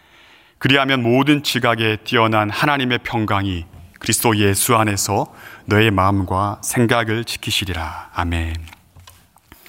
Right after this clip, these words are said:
무엇입니까? 기도와 간구로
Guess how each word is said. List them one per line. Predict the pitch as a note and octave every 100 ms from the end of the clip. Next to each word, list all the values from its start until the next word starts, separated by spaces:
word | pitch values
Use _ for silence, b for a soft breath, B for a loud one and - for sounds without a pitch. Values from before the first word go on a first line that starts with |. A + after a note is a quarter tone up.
| -
무엇입니까? | G2+ G#2 G#2+ G2+ E2+ F#2+ B2+ _ b b b b b
기도와 | - C3+ C3 A#2+ A#2 A#2+
간구로 | A#2+ G#2 F2+ F2+ F#2 F2+